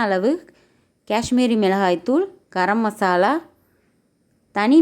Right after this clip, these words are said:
மிளகாய்த்தூள், உப்பு சேர்த்து ஒரு முறை நல்லா கலந்து விட்டுக்கலாங்க. கசூரி மேத்தி சேர்த்துருக்கேன். இது விருப்பப்பட்டா நீங்க சேர்த்துக்கலாம், இல்லாட்டி ஸ்கிப் பண்ணிடலாம். இது எல்லாத்தையும் நல்லா ஒரு ஸ்பூன் வச்சு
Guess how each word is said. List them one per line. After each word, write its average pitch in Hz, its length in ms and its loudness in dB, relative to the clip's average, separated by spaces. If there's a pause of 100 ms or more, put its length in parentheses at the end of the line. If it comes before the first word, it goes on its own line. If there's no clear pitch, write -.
மிளகாய்த்தூள், 220 640 -2 (720)
உப்பு 226 240 0 (100)
சேர்த்து 208 320 0 (220)
ஒரு 190 180 0
முறை 226 140 0 (120)
நல்லா 185 220 0 (140)
கலந்து 214 320 0
விட்டுக்கலாங்க. 170 560 0 (1120)
கசூரி 277 480 2
மேத்தி 214 280 -2 (140)
சேர்த்துருக்கேன். 208 540 0
இது 214 160 -2
விருப்பப்பட்டா 220 500 -2 (100)
நீங்க 196 140 -2 (100)
சேர்த்துக்கலாம், 196 580 -2
இல்லாட்டி 202 420 -2
ஸ்கிப் - 300 -8
பண்ணிடலாம். 185 600 2 (1700)
இது 202 100 2 (100)
எல்லாத்தையும் 226 580 0
நல்லா 220 200 0 (120)
ஒரு 196 160 0
ஸ்பூன் 262 340 2
வச்சு 208 220 -2